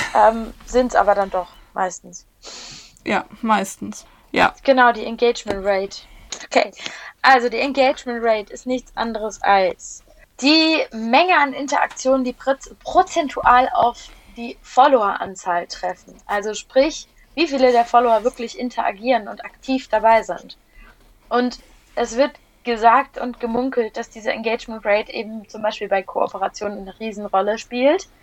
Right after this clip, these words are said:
Speaker 1: Natürlich spielt da auch manchmal die Reichweite eine Rolle, beziehungsweise eben die Followeranzahl, aber,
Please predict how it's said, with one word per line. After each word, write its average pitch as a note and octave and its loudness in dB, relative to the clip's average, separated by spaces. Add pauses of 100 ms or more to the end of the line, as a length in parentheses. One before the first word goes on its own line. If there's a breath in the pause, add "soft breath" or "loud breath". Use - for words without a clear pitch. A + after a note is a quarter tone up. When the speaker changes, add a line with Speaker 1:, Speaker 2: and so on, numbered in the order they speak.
(380 soft breath)
Speaker 1:
Natürlich C#4+ 0 (140)
spielt C4 -2
da - 6
auch A3 2
manchmal A3 -6
die G3 -8
Reichweite G3 0
eine F#3+ -4
Rolle, F#3 -4
beziehungsweise G3+ -4
eben F#3+ -8
die F#3+ -10
Followeranzahl, G#3+ 2
aber, B3+ 6